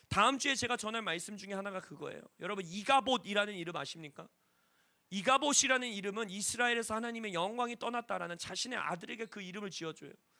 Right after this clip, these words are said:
근데 그 이가봇이라는 아들이 태어날 때의 배경이 뭐냐면요, 하나님 나라의 대사장으로 살았어야 되는 엘리의,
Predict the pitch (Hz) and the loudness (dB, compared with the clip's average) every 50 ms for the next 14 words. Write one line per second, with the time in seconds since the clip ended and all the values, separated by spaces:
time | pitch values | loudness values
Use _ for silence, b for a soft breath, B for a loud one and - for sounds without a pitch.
0 | b b b b b b b b b 233 240 - 277 302 302 247 196 233 254 214 | b b b b b b b b b -4 -2 0 2 2 2 2 2 2 2 6
1 | 277 294 294 294 285 269 - - 254 269 262 262 262 247 - 175 175 185 185 202 | 6 6 6 6 4 0 2 2 2 2 2 2 2 0 2 2 2 2 2 -2
2 | 233 247 247 - - - 254 269 262 262 247 - 233 233 220 - - 151 160 165 | -6 -8 -6 -4 -2 -2 0 0 -2 -2 -4 -4 -4 -6 -6 -6 -4 -4 -2 -2
3 | 185 220 233 247 220 165 160 156 151 139 135 131 131 165 190 165 147 - - _ | 0 0 0 0 -2 -2 -2 -4 -4 -4 -4 -6 -4 -2 -2 -2 -2 -4 -10 _
4 | b b b b b b b b b b b b b b - 247 262 269 277 269 | b b b b b b b b b b b b b b 2 6 6 6 4 4
5 | 277 262 254 240 233 233 240 240 240 240 233 - 208 196 202 208 - 240 240 240 | 0 0 4 6 6 8 8 6 6 4 2 0 0 0 2 2 2 2 4 4
6 | 233 233 226 226 226 - - 226 233 226 - 226 220 196 202 202 202 - - 156 | 4 2 2 0 -2 -2 -2 0 0 0 0 0 -2 -2 -2 -4 -6 -4 -2 0
7 | 170 180 208 233 247 247 240 208 165 135 123 | 0 0 0 0 -2 0 2 2 2 2 0